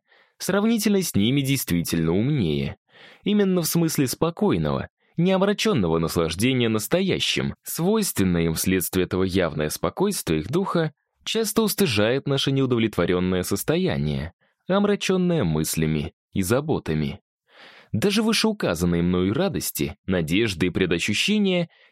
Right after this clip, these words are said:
и те не достаются нам даром. Именно то, чем человек насладился вперед посредством надежды и ожидания какого-либо удовлетворения или удовольствия, то впоследствии, как забранное вперед,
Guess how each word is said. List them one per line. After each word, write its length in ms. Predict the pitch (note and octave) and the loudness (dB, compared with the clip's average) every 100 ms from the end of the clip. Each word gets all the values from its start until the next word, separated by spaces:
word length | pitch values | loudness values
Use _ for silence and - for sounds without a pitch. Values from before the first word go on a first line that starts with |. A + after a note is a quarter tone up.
| - | -2
и 160 | A3 F#3 | -2 0
те 240 | - D3+ | 0 2
не 100 | F3+ | 2
достаются 640 | F3+ F3 D3 E2 E2+ - E2+ | 0 0 0 2 0 0 0
нам 260 | F#2 C#3 | 0 0
даром. 440 | C#3 D#2 D2 D2 - _ _ _ _ _ - | -2 0 -2 -4 -10 _ _ _ _ _ -2
Именно 360 | G#3 A3 G#3+ | 0 2 0
то, 220 | G#3+ F#3 A2 | 0 0 0
чем 180 | F#2 | 0
человек 540 | E2+ G2 F#2 F#2 F2+ - _ - | 0 2 2 2 0 -8 _ -2
насладился 720 | D3 E3 F3 F3+ A2+ E2 E2 | 0 2 2 2 0 0 -2
вперед 380 | - F#2+ F#2+ F2 | -2 0 2 0
посредством 560 | F2 - F#2+ F2 - F#2 | -2 -2 0 0 0 2
надежды 540 | G2+ F#2 F2+ D#2+ F#2+ | 0 2 0 0 -2
и 200 | - A2 | -2 -2
ожидания 640 | A2 G#2+ C3+ G#3+ G#3 E2 D#2+ | -2 0 0 2 2 0 0
какого-либо 560 | F2 F#2+ F2+ F#2 E2+ | 0 2 2 2 0
удовлетворения 920 | F2+ F#2 F#2 G2+ G#2+ F#2 E2 E2 D#2+ - | 0 0 0 0 2 2 0 0 -2 -4
или 180 | G2+ F#2+ | -2 0
удовольствия, 840 | F#2+ A2+ F3 A#3 - F3+ F#3 F3 _ _ _ | 2 0 0 -2 -2 0 0 -2 _ _ _
то 120 | - G#2 | -4 0
впоследствии, 920 | - G#2+ D3 F3 E3 - D2 C#2 - - | 0 0 2 2 2 -2 -2 -2 -6 -8
как 200 | D3 C#3 | -4 0
забранное 500 | C3+ F2 F2 E2+ E2+ | 2 2 2 2 0
вперед, 480 | - D3 F#3 F3 | 0 2 2 0